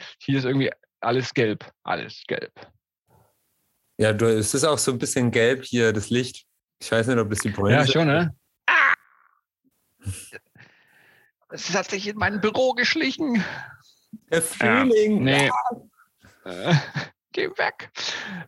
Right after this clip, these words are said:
Speaker 1: Ähm, nee, genau. Also, äh,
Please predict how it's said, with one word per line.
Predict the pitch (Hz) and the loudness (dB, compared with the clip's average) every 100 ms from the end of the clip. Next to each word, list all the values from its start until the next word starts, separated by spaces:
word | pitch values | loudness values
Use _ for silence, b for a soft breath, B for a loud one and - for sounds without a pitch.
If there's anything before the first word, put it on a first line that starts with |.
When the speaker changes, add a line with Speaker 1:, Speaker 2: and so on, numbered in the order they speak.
| - - | -10 0
Speaker 1:
Ähm, | 123 127 127 123 120 104 - | 2 4 2 2 2 -2 -6
nee, | - 208 143 95 - _ _ | -6 -2 0 -2 -6 _ _
genau. | - 127 110 - | -2 0 0 0
Also, | 127 127 120 117 _ _ _ _ _ _ _ _ _ _ _ - 98 - | 2 2 0 -6 _ _ _ _ _ _ _ _ _ _ _ -14 -12 -20
äh, | - | -20